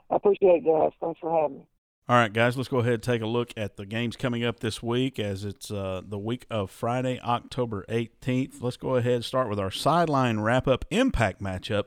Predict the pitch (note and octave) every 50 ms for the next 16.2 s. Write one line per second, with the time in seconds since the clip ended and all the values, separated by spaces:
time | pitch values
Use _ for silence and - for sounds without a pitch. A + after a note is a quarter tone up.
0 | - _ - A2 C3+ D3 C3 G2+ F#2 F#2+ G2 G2+ B2+ - - E3 E3 E3 - -
1 | - - F#2+ F2 E2+ F#2 F2+ F#2+ G2+ A2 - - - A#2+ C3 C#3 C3+ B2+ G#2+ G2+
2 | F#2 F2+ F2 - - - G#2+ G2+ - C3+ E3+ G3+ A3+ - - B3+ A#3+ G#3+ E3+ B2+
3 | A2+ G#2+ G2+ A2+ A#2 A2+ - - - - - - _ _ - A2+ G2 A#2+ C#3+ D3+
4 | - D3 C3 B2 B2+ C3 - D3 B2 G#2 G2 G2 - - G2 F#2+ F#2 - - -
5 | - G#2+ G2+ F#2+ F2+ G2+ G#2 G#2+ B2+ F3 A#3+ A#3 - C#3+ A#2 G2+ F#2 - - -
6 | - G#2+ G#2 G2 - - - D3 D#3+ D3+ - A2+ A#2+ A#2+ A2+ G#2+ G2 - - -
7 | C#3 C#3 D3 D#3 D3+ C#3+ C3 - C3+ C3 C3 C#3+ D3 C3+ A#2+ A#2 C3 C#3 C3+ -
8 | A#2+ - - C3 B2+ B2+ B2+ B2+ B2 B2 B2 A2+ - - B2 B2 A#2+ - - -
9 | D#3+ C#3+ - - A2 A2 A2+ A#2 A#2+ B2 A#2+ A#2+ A#2 - - - - - _ _
10 | _ - - - C3+ C3+ C#3+ C#3+ C3 - - A2 G#2+ A2 A2 G#2 G2+ - - B2+
11 | A#2+ A#2+ A#2 A2 G#2+ A2 A2+ A#2 A2+ - - - - - - _ _ - A2 G#2
12 | A#2+ D#3+ C4+ D#4 D#4 - - - - - F3+ F3 F3 D#3+ D3+ C#3+ C3+ C#3 C#3 C#3
13 | C#3+ C3+ C#3 C3+ C3+ - C#3 C#3 D3 D3+ - - G#2+ - - - - D3 D#3 D3+
14 | - - A#2 A2 A2+ A#2+ C#3 D3+ E3+ E3+ D#3+ C#3 A#2+ A#2 A2 G2 - G#2 F#2 F2
15 | F#2+ A#2 A#2 A2+ G#2+ G2 G#2+ G#2 G#2 A#2 C3 B2+ A2 F#2 G2 G#2+ A#2+ B2 A#2+ -
16 | C3 B2 A#2+